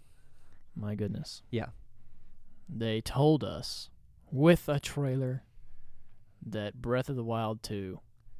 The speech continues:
Speaker 1: is in development.
Speaker 2: Yeah.
Speaker 1: And, uh, well, they say now in development, but f-, seeing the trailer, I think it's more than just now in
Speaker 2: Yeah. <laughs>
Speaker 1: development.
Speaker 2: It looks like they, it's been in development since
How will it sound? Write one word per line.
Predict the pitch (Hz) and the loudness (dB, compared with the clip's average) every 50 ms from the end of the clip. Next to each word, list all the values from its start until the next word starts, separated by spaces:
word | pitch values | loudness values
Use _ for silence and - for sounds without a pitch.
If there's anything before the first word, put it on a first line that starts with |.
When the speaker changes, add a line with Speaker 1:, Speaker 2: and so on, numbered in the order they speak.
| - - - - - - | -8 -8 -8 -10 -10 -8
Speaker 1:
is | - - - - | -8 -8 -6 -6
in | 107 98 95 | -6 -6 -6
development. | 95 90 92 85 85 - - - - - - - | -6 -6 -6 -6 -8 -8 -10 -10 -12 -14 -12 -8
Speaker 2:
Yeah. | - 123 110 - - - - - - - - - - - | -6 -4 -4 -4 -6 -10 -16 -20 -20 -20 -20 -16 -10 -8
Speaker 1:
And, | 113 110 110 110 107 107 | -4 -4 -2 -2 -2 -2
uh, | 110 107 104 104 98 101 113 - - - - - - - - - - - - - - - - | -2 -2 -2 -2 -4 -6 -8 -10 -16 -20 -20 -20 -20 -20 -20 -20 -20 -20 -20 -20 -20 -14 -8
well, | - 127 | -2 2
they | 143 202 214 | 4 4 6
say | - - 202 180 151 | 8 8 10 10 8
now | 120 117 113 123 131 131 123 117 113 107 | 8 6 4 4 6 6 6 4 4 4
in | 107 101 | 2 0
development, | 101 98 101 101 95 90 92 95 95 80 - 107 | -2 -2 -2 -2 -2 -2 -4 -6 -6 -6 -4 0
but | 120 131 139 - - | 0 0 0 0 -4
f-, | - - - - 202 | -10 -14 -10 -6 -4
seeing | - - - 254 330 254 180 | -2 0 0 0 2 2 2
the | 156 139 | 2 2
trailer, | - - 170 156 139 120 110 107 113 | 2 4 6 6 6 6 4 2 2
I | - 180 226 | 2 0 0
think | - - 208 160 | 2 2 0 2
it's | 151 - - | 0 0 0
more | 131 120 120 117 | 0 0 0 0
than | - 110 107 | 0 -2 -2
just | 110 104 - - - - - - | -4 -4 -6 -8 -10 -12 -10 -8
now | 117 104 104 107 107 101 - - - | -4 -2 -2 0 0 0 2 4 6
in | 135 | 8
Speaker 2:
Yeah. | 135 - 143 | 10 10 12
<laughs> | - | 12
Speaker 1:
development. | - - 247 - - - | 12 10 12 12 12 12
Speaker 2:
It | - - | 12 12
looks | - 214 - - | 10 10 10 8
like | 202 180 170 | 8 8 8
they, | 180 175 165 | 8 8 8
it's | 175 175 | 6 6
been | - 202 190 | 6 4 4
in | 185 | 6
development | 170 156 165 160 156 147 151 147 139 135 - - - - - - | 6 8 8 8 8 8 6 4 4 2 0 -8 -14 -14 -14 -8
since | - - - 180 160 143 - - - | -2 2 4 4 4 4 2 -2 -4